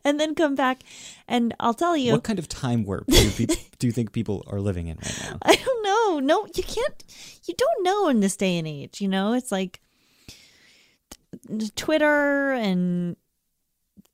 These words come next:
Speaker 1: imminent threat of nuclear war. Like, you just never know. Um,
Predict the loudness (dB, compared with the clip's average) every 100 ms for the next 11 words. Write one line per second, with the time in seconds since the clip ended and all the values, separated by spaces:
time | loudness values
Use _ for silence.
0 | _ 4 6 6 4 2 4 2 2 0
1 | 2 4 4 4 2 0 -6 -2 -2 0
2 | 0 2 0 -2 -6 _ _ _ _ _
3 | _ _ _ 0 2 4 2 -2